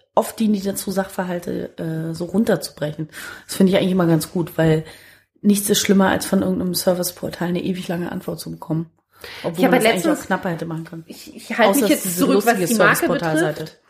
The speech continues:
Speaker 2: Ähm, aber letztens auch w-, wirklich einen aktuellen Fall, wo sehr viele Menschen eine, anscheinend eine sehr schlechte Experience hatten,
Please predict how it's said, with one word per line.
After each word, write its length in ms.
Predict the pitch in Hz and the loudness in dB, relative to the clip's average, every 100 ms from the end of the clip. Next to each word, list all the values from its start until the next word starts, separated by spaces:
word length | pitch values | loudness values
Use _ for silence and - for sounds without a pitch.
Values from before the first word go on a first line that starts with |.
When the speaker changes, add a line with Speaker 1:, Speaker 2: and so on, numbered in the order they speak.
| _ _ _ | _ _ _
Speaker 2:
Ähm, 400 | 240 226 233 233 - | 2 2 2 0 2
aber 120 | 240 | 4
letztens 300 | 233 247 311 | 4 2 0
auch 200 | - 208 | 0 -2
w-, 200 | 240 226 | -6 -4
wirklich 240 | 262 277 269 | -4 -4 -2
einen 100 | - | -2
aktuellen 500 | 220 - 233 233 233 | 0 -2 -2 -2 -4
Fall, 440 | - 214 233 220 | 2 4 4 2
wo 280 | 226 220 220 _ _ _ | 0 -2 -4 _ _ _
sehr 380 | 190 233 254 277 | 0 4 4 4
viele 300 | - 254 240 | 0 0 2
Menschen 380 | 214 226 233 226 | 2 2 -2 -6
eine, 220 | 202 202 214 - | -6 -6 -8 -4
anscheinend 360 | 214 220 196 - | -2 -2 -4 -2
eine 160 | 196 180 | -2 -2
sehr 400 | 185 226 262 247 | 2 2 2 0
schlechte 480 | - 202 220 - | 0 0 0 -4
Experience 560 | - - 247 240 247 - | -8 -6 -2 0 0 -2
hatten, 300 | 277 - 294 | -4 -2 -10